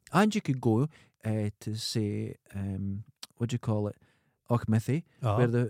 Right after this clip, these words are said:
Speaker 1: filmed Under the Skin, and you could see where, uh, two people died and a
Speaker 2: Uh-huh.
Speaker 1: baby was left on the
Speaker 2: Baby was
Speaker 1: beach
Speaker 2: left.
Speaker 1: by Scarlett Johansson 'cause she's a, an
Speaker 2: Yeah,
Speaker 1: alien.
Speaker 2: she's no concept, yeah.
Speaker 1: She just, just leaves them. Oh, it's a horrific scene.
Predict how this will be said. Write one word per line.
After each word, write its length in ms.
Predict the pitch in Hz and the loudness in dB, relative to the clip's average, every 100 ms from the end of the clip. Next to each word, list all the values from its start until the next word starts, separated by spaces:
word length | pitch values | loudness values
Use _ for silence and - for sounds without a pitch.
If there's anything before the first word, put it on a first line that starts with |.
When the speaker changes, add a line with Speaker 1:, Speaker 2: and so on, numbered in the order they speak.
| - | -4
Speaker 1:
filmed 340 | - 127 123 - | 0 2 2 2
Under 220 | 131 120 | 2 2
the 120 | 113 | 0
Skin, 400 | 120 - 110 147 156 _ - | -4 0 0 0 -4 _ -6
and 120 | 120 | -2
you 60 | 117 | -2
could 180 | 123 120 | -4 -6
see 260 | - 139 | -2 0
where, 340 | 127 120 117 113 - _ _ 117 | 2 2 2 0 -4 _ _ -4
uh, 180 | 113 113 | -4 -2
two 120 | 131 | -2
people 300 | - 131 131 | -2 -2 -4
died 480 | 123 120 110 131 143 | -2 -2 0 0 2
and 100 | 131 | 4
a 20 | |
Speaker 2:
Uh-huh. 100 | 104 | 6
Speaker 1:
baby 240 | 127 123 131 | 6 4 2
was 140 | 120 | 0
left 280 | 117 120 123 | 0 0 2
on 100 | 120 | 4
the 80 | 127 | 4
Speaker 2:
Baby 0 | |
was 60 | 127 131 | 4 2
Speaker 1:
beach 40 | |
Speaker 2:
left. 60 | 113 | 2
Speaker 1:
by 100 | 143 | 0
Scarlett 440 | 139 151 147 151 | 0 0 0 0
Johansson 560 | 143 160 190 226 - 135 | -2 -2 -2 -4 -4 -6
'cause 200 | - 127 | -4 -4
she's 240 | - 131 | -2 0
a, 80 | 131 131 - - | 0 -2 -14 -6
an 140 | 127 139 | -2 0
Speaker 2:
Yeah, 60 | 170 | 2
Speaker 1:
alien. 520 | 185 196 135 107 104 | 2 4 4 2 -2
Speaker 2:
she's 280 | - 113 135 | -4 -4 0
no 100 | 117 | -2
concept, 560 | - 117 117 120 110 120 | 0 0 0 -4 -2 0
yeah. 260 | 127 127 - | 2 2 0
Speaker 1:
She 140 | - 151 | -6 -6
just, 100 | 147 | -4
just 260 | 139 117 123 | -2 -2 0
leaves 280 | 160 165 | 0 0
them. 160 | 139 107 | -2 -2
Oh, 120 | 180 214 | 2 2
it's 120 | 190 | 4
a 80 | 156 | 2
horrific 420 | 165 240 180 - | 2 2 2 -2
scene. 400 | - 208 110 | 2 4 4